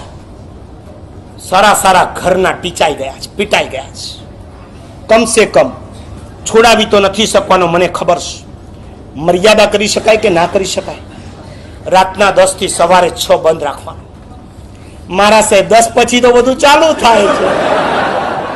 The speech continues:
કોઈ મર્યાદા જ નહીં, કોઈ મર્યાદા નહીં. કોની સાથે કેટલી વાત, કુછ નહીં. એક બેન ફોન કર્યો, વીસ મિનિટ સુધી વાત ચાલી.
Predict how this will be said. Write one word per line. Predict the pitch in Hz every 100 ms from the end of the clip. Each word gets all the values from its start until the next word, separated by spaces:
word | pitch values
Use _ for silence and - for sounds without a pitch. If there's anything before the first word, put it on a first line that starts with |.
| - - - - - - - - - -
કોઈ | 254 320
મર્યાદા | 330 277 311 349 359 381
જ | 370
નહીં, | 359 247 - - - - - - - -
કોઈ | - 277 370
મર્યાદા | 349 349 359 359 370
નહીં. | 349 302 - - - - - - - - -
કોની | 247 320 359
સાથે | 302 311 320
કેટલી | 262 262 320 330
વાત, | 277 311 -
કુછ | 311 349 339
નહીં. | 370 370 - - - - - -
એક | 196 226
બેન | 220 233 285 311 - - -
ફોન | - 247 285
કર્યો, | 226 190
વીસ | 151 254 302
મિનિટ | 208 285 330
સુધી | - 277
વાત | 262 240 240
ચાલી. | 185 156